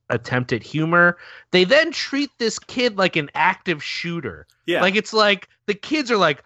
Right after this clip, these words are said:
Speaker 1: "Oh man, we gotta call the cops to get the bad guys. They'll take 'em out." The girl says, "Take 'em out." And that
Speaker 2: <laughs>
Speaker 1: just says to me,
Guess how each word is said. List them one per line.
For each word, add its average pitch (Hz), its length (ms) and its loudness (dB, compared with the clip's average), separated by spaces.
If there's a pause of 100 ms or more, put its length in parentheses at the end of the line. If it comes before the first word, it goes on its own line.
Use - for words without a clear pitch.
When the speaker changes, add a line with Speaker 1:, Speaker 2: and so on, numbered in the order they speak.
(120)
Speaker 1:
"Oh 208 200 4
man, 190 360 0 (220)
we 170 140 -8
gotta - 180 0
call 330 240 -4
the 285 40 -12
cops 220 260 0
to 185 60 -12
get 196 140 -6
the 165 60 -12
bad 202 340 2
guys. 147 260 -2
They'll 220 120 -2
take 190 300 -6
'em 156 100 -6
out." 156 280 -2 (220)
The 226 100 -4
girl 359 440 6
says, - 380 0
"Take - 360 -10
'em 202 100 -6
out." 170 340 0 (100)
And 190 180 -4
that 339 280 4 (360)
Speaker 2:
<laughs> - 140 -10
Speaker 1:
just 285 320 -2
says 285 300 4
to 254 120 -8
me, 247 420 -2